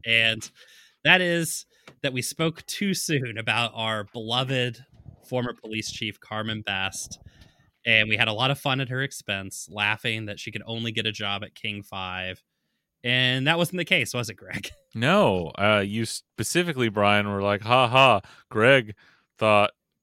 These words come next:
Speaker 2: uh, she would go for M S N B C." And boom, that's what happened. Carmen Best, M S N B C, new analyst,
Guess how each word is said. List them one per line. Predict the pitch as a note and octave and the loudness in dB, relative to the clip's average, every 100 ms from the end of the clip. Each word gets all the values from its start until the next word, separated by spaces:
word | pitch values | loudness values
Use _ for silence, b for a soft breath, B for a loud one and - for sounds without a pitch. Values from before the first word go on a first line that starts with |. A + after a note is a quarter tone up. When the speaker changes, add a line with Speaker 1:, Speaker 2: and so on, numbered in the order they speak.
| - | -6
Speaker 2:
uh, | G2 G2+ G2 F#2 | -2 0 0 -2
she | - - | -4 -2
would | A2 A2 G#2 - | 0 0 -2 -2
go | A2+ G2+ G2+ | 2 4 2
for | G2 - G#2+ G2 G2 | -2 -4 0 2 2
M | G#2 G#2 | 2 0
S | G2 | -2
N | A#2+ G2+ | -2 -4
B | F#2+ | -4
C." | - C3 B2+ E2 D#2+ - | -4 -2 -2 -4 -6 0
And | G#2+ G2 F#2+ F#2+ F2+ - - | 2 2 2 -2 -4 -10 4
boom, | D#3+ F3 D#3+ B2+ G2+ F#2 - | 8 10 10 8 4 -2 0
that's | G#2+ - | 0 0
what | A2+ | -2
happened. | G2 F#2+ F2 F#2 E2+ D#2 F#2 - - - - | 0 0 -2 -8 -10 -12 -18 -18 -18 -18 -10
Carmen | - A2+ G#2+ | -4 -2 -2
Best, | G2+ F#2+ E2 - - - - - _ - | 2 2 0 -4 -10 -12 -18 -20 _ -4
M | A2 | -2
S | G#2+ - | -2 -4
N | G#2 | -4
B | G2 | -6
C, | F#2 - G2 F#2 F2+ F#2 _ _ - | -6 -4 -2 0 -2 -6 _ _ -4
new | G2+ G2+ G2 F#2 F#2+ - | 0 0 0 -2 -4 -2
analyst, | G2+ G2 F#2 F#2 F#2 - - | -2 0 0 0 0 -4 -10